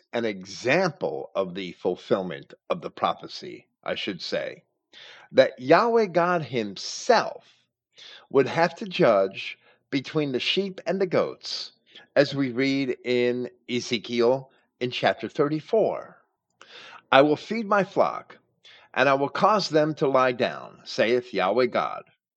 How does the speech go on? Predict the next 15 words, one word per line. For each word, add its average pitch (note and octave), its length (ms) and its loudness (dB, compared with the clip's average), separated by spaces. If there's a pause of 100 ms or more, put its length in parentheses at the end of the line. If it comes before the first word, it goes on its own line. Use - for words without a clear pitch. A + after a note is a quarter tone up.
(580)
I C#3 140 6
will C3+ 160 2
seek G3+ 360 -4
that E3 200 2
which E3+ 180 -4
was D3+ 200 -4
lost, G#2 500 4
and B2 200 -4
bring F3+ 200 0
again C3 380 -2
that A2+ 260 -2
which A#2+ 200 -6
was B2+ 260 -2
driven A2 340 -6
away, C#3+ 560 0